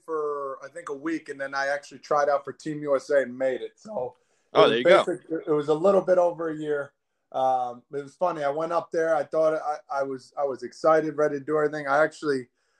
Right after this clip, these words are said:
Speaker 1: I struggled. I was, like, oh for twenty the first twenty at bats. I'm like, "Oh my God, this is embarrassing. I'm gonna go to, uh,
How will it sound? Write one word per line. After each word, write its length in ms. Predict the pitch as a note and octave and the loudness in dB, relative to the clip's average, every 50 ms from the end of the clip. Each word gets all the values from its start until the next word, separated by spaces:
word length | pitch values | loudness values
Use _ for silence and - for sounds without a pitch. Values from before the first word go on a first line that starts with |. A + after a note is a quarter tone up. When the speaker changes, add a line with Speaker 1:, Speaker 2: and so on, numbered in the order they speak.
| _ _ _ - | _ _ _ -2
Speaker 1:
I 100 | - C#3+ C3+ | 0 0 0
struggled. 440 | - - - F3 F3 E3+ D3+ C3+ | 0 0 4 4 6 6 6 2
I 40 | B2+ | 0
was, 100 | C3 C3 | 0 -2
like, 100 | D3 C#3 C#3 | -4 -2 0
oh 140 | C#3+ F3 | -2 -2
for 160 | F#3 - E3 C#3+ | -2 -4 -12 -14
twenty 440 | - - - D#3+ D#3 D#3 D#3 C3+ | -14 -10 -4 -2 -2 -2 -2 -4
the 120 | A2+ A2+ G#2+ | -10 -12 -10
first 280 | - D#3 D#3 C#3+ D3 - | -6 -4 -4 -4 -6 -8
twenty 280 | - D#3 D3+ C#3+ C#3 | -8 -6 -6 -6 -6
at 120 | C3 A#2+ - | -8 -8 -4
bats. 280 | C#3+ C3 B2 A#2 - - | -2 -2 -2 -2 -4 -10
I'm 60 | B2 | -12
like, 140 | B2 B2 A#2+ B2+ | -12 -12 -10 -10
"Oh 120 | C3 C3 | -12 -10
my 160 | C3 B2 A#2 A2+ G#2+ | -10 -10 -12 -10 -6
God, 220 | B2 B2 A#2+ A#2 A#2+ | -6 -4 -4 -6 -8
this 140 | A#2 A2 B2 | -12 -20 -20
is 40 | B2 | -20
embarrassing. 640 | A#2+ A#2+ A#2+ B2+ B2+ B2+ B2+ B2 - - C3+ B2+ A#2+ _ _ - - - - _ _ _ - | -14 -8 -4 -2 -2 -2 -2 -4 -8 -12 -18 -20 -20 _ _ -20 -20 -20 -20 _ _ _ -8
I'm 140 | C3+ C3+ C#3 | -8 -6 -4
gonna 140 | C#3 C3+ B2+ | -4 -4 -2
go 260 | A#2+ C#3 C#3 C3+ C3 | 4 6 6 6 6
to, 420 | C3 - - C#3+ C#3 C#3 C3+ C3 | 2 -4 -4 -2 0 2 2 4
uh, 280 | C3 B2+ B2 A#2+ A2+ | 4 4 4 2 2